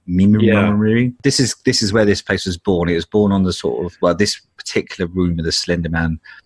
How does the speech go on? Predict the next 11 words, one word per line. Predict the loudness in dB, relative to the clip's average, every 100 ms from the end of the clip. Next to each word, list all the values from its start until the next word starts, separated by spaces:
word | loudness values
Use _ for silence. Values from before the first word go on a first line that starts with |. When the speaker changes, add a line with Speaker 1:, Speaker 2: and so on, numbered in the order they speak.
| _ -2
Speaker 1:
Not | -2 0
rumour, | 0 2 2
it's | 2 0
just | -2
a | -2
short | 0 0 0
story. | 2 4 4 0 -2
And, | -4 -2
uh, | 0
you | 2
know, | 2 0 -2